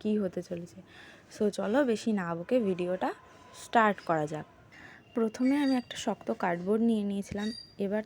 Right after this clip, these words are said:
তার উপরে তিনটে সার্কেল করে নিচ্ছি। প্রথমে যে বড় সার্কেলটা ছিল সেটা ছিল টু সেমি, সেটা ছিল চোকারের জন্য, আর ছোট দুটো সার্কেল ওয়ান পয়েন্ট ফাইভ সেমি করে,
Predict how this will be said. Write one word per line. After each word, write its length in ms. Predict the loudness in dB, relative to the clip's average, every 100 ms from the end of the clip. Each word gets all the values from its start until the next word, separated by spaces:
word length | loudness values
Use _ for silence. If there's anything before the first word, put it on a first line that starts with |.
| -4
তার 220 | -4 -2
উপরে 320 | -2 -2 -2
তিনটে 320 | 0 0 0
সার্কেল 540 | -2 0 0 2 2 4
করে 260 | 0 0
নিচ্ছি। 500 | -2 -8 -12 -14 -14 -16 -20 -20 -20 -20 -20 -20 -4
প্রথমে 580 | -4 -2 0 2 4 2
যে 220 | 2 0
বড় 380 | 2 2 2 0
সার্কেলটা 540 | -2 -4 -2 -2 -2
ছিল 440 | -4 -4 -2 -2 -2
সেটা 320 | -2 -2 -4 -4
ছিল 260 | -4 -2
টু 280 | -4 0 0
সেমি, 380 | 0 -4 -4 -8 _ -20 -20 -20 -20
সেটা 320 | -6 -4 -4
ছিল 380 | -6 -4 -2 -2
চোকারের 600 | -4 -4 -2 0 0 -2
জন্য, 340 | -4 -4 -4 -6 -10 -20 -20 -18 -10
আর 440 | -8 -6 -6 -6 -8 -12
ছোট 260 | -10 -6
দুটো 300 | -4 0 0
সার্কেল 580 | 0 0 -2 -2 0 0 -4 -4
ওয়ান 240 | -2 -2
পয়েন্ট 280 | 0 0 -2
ফাইভ 280 | -2 -4 -4
সেমি 320 | 0 2 2
করে, 320 | 0 -2 -2